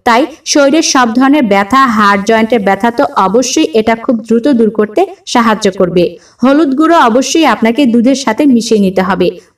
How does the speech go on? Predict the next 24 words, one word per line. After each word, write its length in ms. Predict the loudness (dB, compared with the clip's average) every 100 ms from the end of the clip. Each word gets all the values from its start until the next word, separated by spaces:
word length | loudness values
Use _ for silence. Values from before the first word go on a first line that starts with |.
| 0
বন্ধু, 380 | 2 4 2 -2 -8 -2
যাদের 380 | 0 0 0 0
দুধ 220 | 0 -2
খেলে 220 | -2 0
হজমের 440 | 0 0 2 0 0
সমস্যা 480 | -2 -2 0 0
হয়, 220 | 0 0 -2 -6 _ -2
পেটে 240 | 0 0
গন্ডগোল 520 | 0 2 2 2 0
হয়, 240 | 2 0 0 -6 -4
তারা 220 | 0 2
যদি 260 | 2 2 2
হলুদ 380 | 2 2 2 2
মিশিয়ে 320 | 0 0 0
দুধ 260 | 0 -2 -2
পান 200 | 0 0
করেন, 300 | 0 0 0 -2 -8 _
তাহলে 340 | -2 2 0
কিন্তু 280 | 0 -2 0
আপনাদের 420 | 0 2 0 0 0
হজমের 400 | -2 0 0 0
সমস্যা 480 | -2 -2 0 -2
হবে 260 | -2 0 0
না। 140 | -2